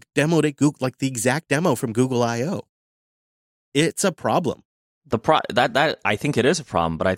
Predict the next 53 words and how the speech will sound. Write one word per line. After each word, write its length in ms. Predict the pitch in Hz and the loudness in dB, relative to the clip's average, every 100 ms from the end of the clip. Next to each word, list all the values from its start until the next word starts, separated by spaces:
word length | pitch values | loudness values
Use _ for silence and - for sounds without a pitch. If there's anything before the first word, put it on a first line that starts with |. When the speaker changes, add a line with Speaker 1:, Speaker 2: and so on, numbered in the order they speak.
| - | -4
Speaker 2:
I, 140 | 85 - _ | -10 -12 _
for 180 | - 131 | -6 0
me, 120 | 170 | 2
the 100 | 202 | 2
problem 280 | - 113 104 | 2 2 2
is 120 | 92 | 0
Google 520 | - 120 127 107 - - _ _ _ - | -2 2 4 2 0 -8 _ _ _ -4
kept 180 | 113 | -2
wanting 240 | 110 107 101 | 2 2 0
to 80 | 92 | -2
show 140 | - | 0
you, 160 | 98 87 | 0 2
"Look 220 | 98 110 | 0 2
at 60 | 104 | 2
all 80 | |
the 100 | 95 | 2
amazing 400 | 92 90 95 92 | 0 0 -2 -4
A 160 | - 87 | -4 -2
I 140 | 85 | -2
applications 640 | 82 82 - 90 85 85 90 | -2 -4 -4 -6 -4 -6 -4
we 120 | 113 | -4
can 200 | - 76 | -2 -6
make," 260 | 69 71 - - - - - | -6 -10 -14 -20 -20 -20 -4
where 120 | 101 | 0
Microsoft 520 | 95 147 220 - 90 | 2 2 0 -2 -2
for 160 | - 95 | -2 -4
years 440 | 92 101 170 247 | -2 2 2 0
now, 180 | 85 67 | -4 -4
right? 360 | 62 76 127 - - | -4 0 0 -2 -6
We 160 | 98 | -4
talked 300 | 117 123 127 | 0 0 0
about 160 | 120 127 | 0 2
it 60 | 120 | 2
on 140 | 117 | 0
the 80 | 120 | -2
show, 260 | - 180 | 0 0
the 120 | - 82 | 0 -2
Lewis 460 | 82 113 117 - | 2 4 4 2
engine, 460 | 80 73 78 - - _ _ _ _ | -2 -4 -6 -10 -12 _ _ _ _
their 180 | 82 85 | -4 -2
bot 340 | 101 110 - | 2 2 0
framework, 580 | - 92 82 69 60 - | -2 -2 -2 -6 -8 -4
right? 120 | 90 | -2
They've 160 | 98 110 | 0 2
had, 160 | 123 | 2
like, 160 | 120 101 | 2 -2
so 260 | - 110 120 | 0 2 2
many 200 | 117 107 | 2 0
versions 520 | 95 110 107 85 85 | 0 0 0 -4 -6
of 80 | 80 | -4
this 180 | 87 | -4
kind 220 | - 87 85 | -2 -4 -2
of 220 | 80 | -4